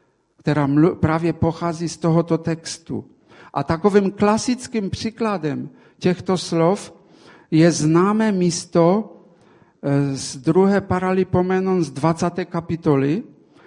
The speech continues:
A je to příběh za, eh, života krále Jošafata. Já taky to nebudu číst,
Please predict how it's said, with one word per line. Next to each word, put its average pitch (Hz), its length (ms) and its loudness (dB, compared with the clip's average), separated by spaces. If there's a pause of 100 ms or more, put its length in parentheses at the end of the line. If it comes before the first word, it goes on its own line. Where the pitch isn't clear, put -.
(160)
A 143 100 0
je 165 140 6
to 180 160 4
příběh 196 640 -2
za, 165 320 -4 (340)
eh, 143 280 0
života 185 760 2 (380)
krále 175 520 2
Jošafata. 156 840 0 (220)
Já 151 120 0
taky 196 320 0
to 180 120 0
nebudu 165 420 0
číst, 170 560 -4